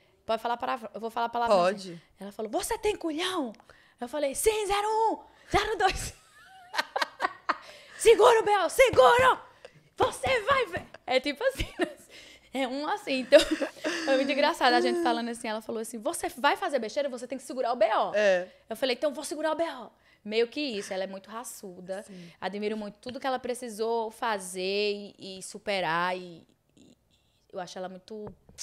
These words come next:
Speaker 2: Ela é aquela pessoa, tipo, a primeira que você vai pedir conselho, você tá precisando de
Speaker 1: Depende do conselho, né? Que ela, ela é meio radical.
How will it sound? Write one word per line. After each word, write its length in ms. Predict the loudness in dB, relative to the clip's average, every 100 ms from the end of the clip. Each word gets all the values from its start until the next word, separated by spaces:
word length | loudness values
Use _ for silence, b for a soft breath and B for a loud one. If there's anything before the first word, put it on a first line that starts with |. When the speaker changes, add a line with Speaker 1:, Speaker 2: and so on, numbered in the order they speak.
| -14 _ B B B B B B
Speaker 2:
Ela 180 | 2 2
é 20 |
aquela 200 | 2 0
pessoa, 320 | 0 0 0
tipo, 440 | 0 -6 -4 -4 -6 -20
a 60 | -10
primeira 400 | -4 0 2 2
que 80 | 2
você 100 | 2
vai 160 | 4
pedir 240 | 2 -2 -8
conselho, 500 | -8 -4 -2 -2 -6
você 80 | -8
tá 120 | -10
precisando 320 | -6 -6 -6
de 160 | -2 4
Speaker 1:
Depende 420 | 4 4 0 2
do 80 | -2
conselho, 440 | -6 -2 -4 -4
né? 100 | -6
Que 80 | -2
ela, 180 | -2 0
ela 220 | 0 0
é 20 |
meio 160 | -2 -2
radical. 600 | -4 -4 -8 -10 -10